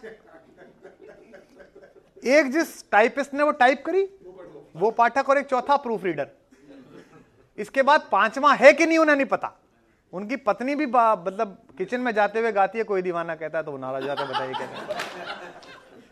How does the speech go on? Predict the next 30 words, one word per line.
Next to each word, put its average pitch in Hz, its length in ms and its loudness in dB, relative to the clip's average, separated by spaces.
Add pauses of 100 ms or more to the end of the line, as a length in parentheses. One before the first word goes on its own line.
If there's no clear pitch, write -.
(500)
ये 156 80 -6
क्या 214 160 8
गुनगुना 202 400 2
रही 196 80 4
हो, 196 60 2
तुम्हारा 180 300 -2
साहित्यिक 170 460 -4
टेस्ट 175 220 -6
ही 175 60 -6
डेवलप 165 260 -4
नहीं 156 160 -8
हुआ 139 180 -10
है।" 139 180 -18 (680)
तो - 60 -12
एक 262 320 -2
तो 269 80 2
वो 185 140 0
कविता 113 300 -12
है, - 140 -20 (540)
एक 202 200 2
ये 147 60 -8
मंच 131 240 -12
की 151 120 -14
कविता 143 280 -12
है, 147 120 -18 (280)
ये 220 60 0
दो 214 140 2
चीजें 170 240 -10
हैं। 143 160 -20 (520)
तो 302 340 2